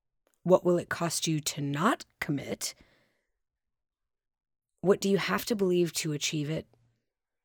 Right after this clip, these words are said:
How does it feel when you believe those things?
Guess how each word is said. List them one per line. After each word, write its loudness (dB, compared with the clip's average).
How 0
does 2
it -12
feel 4
when 2
you 2
believe -2
those -4
things? -6